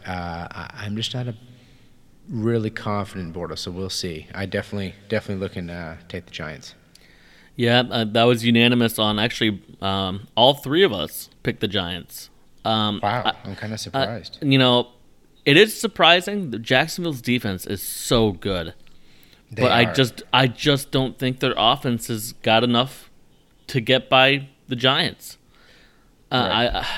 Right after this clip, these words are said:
Speaker 2: I, I, and not to mention Giants at home. It's, it's a tough place to play. Uh, so that's why we all chose the Giants.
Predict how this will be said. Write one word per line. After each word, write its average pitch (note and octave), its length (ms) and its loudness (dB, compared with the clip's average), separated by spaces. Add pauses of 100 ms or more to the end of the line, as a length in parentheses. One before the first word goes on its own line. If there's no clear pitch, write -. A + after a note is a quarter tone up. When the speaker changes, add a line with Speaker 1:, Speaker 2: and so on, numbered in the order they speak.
(140)
Speaker 2:
I, A#2 260 -2
I, A#2 140 0
and C3 220 0
not C#3+ 200 0
to D3+ 40 -6
mention C3 460 0
Giants A#2+ 340 2
at G#2+ 100 -2
home. A2+ 340 0 (240)
It's, A#2+ 180 -2
it's A2+ 180 -4
a A#2+ 40 -6
tough B2 360 0
place A#2 260 0
to G#2 80 -12
play. F#2 340 -4 (720)
Uh, F#2+ 260 -4
so G#2 440 -10 (800)
that's A#2 320 -6
why G#2+ 140 -2
we G#2+ 200 0
all G2+ 200 0
chose G#2 460 -6
the A#2 100 -8
Giants. A#2+ 580 -6